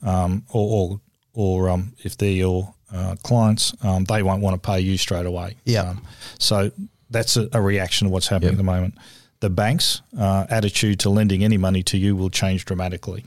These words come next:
Speaker 2: Right.
Speaker 1: Okay, once you've got a business that's not performing on an even keel and you can explain to them how you're gonna be able to repay the money, the bank's gonna get a bit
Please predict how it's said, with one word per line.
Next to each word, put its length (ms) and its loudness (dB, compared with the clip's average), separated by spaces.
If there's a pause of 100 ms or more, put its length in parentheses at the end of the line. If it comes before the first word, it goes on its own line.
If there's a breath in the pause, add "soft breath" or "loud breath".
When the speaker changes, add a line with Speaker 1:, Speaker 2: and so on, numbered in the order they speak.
Speaker 2:
Right. 280 2
Speaker 1:
Okay, 160 0
once 300 4
you've 100 2
got 140 2
a 40 0
business 440 0
that's 200 -2
not 220 2 (300 loud breath)
performing 560 2
on 100 2
an 140 2
even 320 0
keel 340 2
and 140 2
you 100 0
can 160 -4
explain 440 2
to 40 2
them 140 0
how 100 2
you're 160 2
gonna 140 -2
be 100 0
able 120 0
to 80 -4
repay 260 -2
the 100 0
money, 280 4 (280 loud breath)
the 100 2
bank's 280 2
gonna 160 4
get 160 0
a 40 -2
bit 180 -2